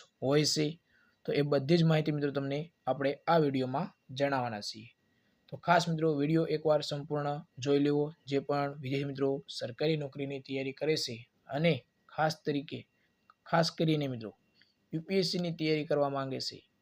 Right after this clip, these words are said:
એમના માટે મિત્રો આ ખૂબ જ ઉપયોગી વીડિયો બનશે. તો ચાલો મિત્રો વીડિયો શરૂ કરીએ. તો મિત્રો યુ પી એસ સીમાં નાપાસ છતાં સરકારી જોબ મળી શકે છે. તો મિત્રો પી ડી એસ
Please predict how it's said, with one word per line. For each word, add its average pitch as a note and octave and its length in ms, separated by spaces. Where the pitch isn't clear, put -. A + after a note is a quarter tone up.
એમના D3+ 180
માટે D3 220
મિત્રો C#3 240
આ C3+ 100
ખૂબ D3+ 360
જ D3+ 100
ઉપયોગી B2+ 560
વીડિયો B2+ 440
બનશે. C#3+ 480
તો D3 80
ચાલો F#3+ 260
મિત્રો E3 220
વીડિયો D3 380
શરૂ F3 300
કરીએ. A#2+ 380
તો F3+ 80
મિત્રો G3+ 440
યુ F#3+ 120
પી G3+ 200
એસ G3 180
સીમાં E3 460
નાપાસ E3 720
છતાં D#3 340
સરકારી E3 600
જોબ C#3+ 340
મળી C#3 280
શકે - 520
છે. A#2+ 440
તો E3 80
મિત્રો G3+ 460
પી F#3 120
ડી F#3+ 160
એસ F#3+ 240